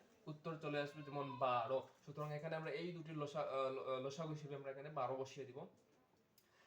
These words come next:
এবং সেম উপরের মতো আমরা আগে যে এরকম লগি-, আহ, সমহর বানা-, বানিয়েছিলাম প্রশ্নগুলোকে, সেই রকমভাবে এগুলোকেও সমহর বানাইলাম। এবার এই ভগ্নাংশকে যদি এই ভগ্নাংশ এ-, এটার দিয়ে হর দিয়ে যদি আমরা ভাগ করি, তাহলে আমাদের উত্তর আসে তিন,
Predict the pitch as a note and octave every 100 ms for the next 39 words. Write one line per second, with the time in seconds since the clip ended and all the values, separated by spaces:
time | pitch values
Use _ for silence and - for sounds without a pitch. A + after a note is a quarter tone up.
0 | - E3+ D#3+ - - - F3+ F#3 F3+ F3+
1 | F3 E3+ C#3 A#2 C3+ D3+ D#3 E3 F3 F3
2 | E3 D#3+ - - D3 C#3+ E3 F3 D#3 C#3+
3 | C#3 C3 - D#3+ E3+ F3+ D#3 D3 C#3 C#3
4 | C#3 C#3 C3+ B2+ B2+ B2+ C3+ B2+ A#2+ D#3
5 | - - - F3 F#3 F3+ D#3 D3 C3 D3
6 | E3 D#3+ D3 D3+ C#3 C#3+ C3 B2 C3+ F3+
7 | - - D3 F3 F3 F#3+ F#3 F#3 E3+ D#3+
8 | D3+ D3+ D3 D#3+ D#3 D3+ D3+ D3 C#3 C3+
9 | - D3 E3 D3+ D3 D3 - D#3 D#3+ D3
10 | C#3 C#3 C3+ C3+ B2+ C#3+ D#3 - D#3 C3+
11 | C#3+ C#3+ C#3+ C#3 D3+ D3 D#3 - E3+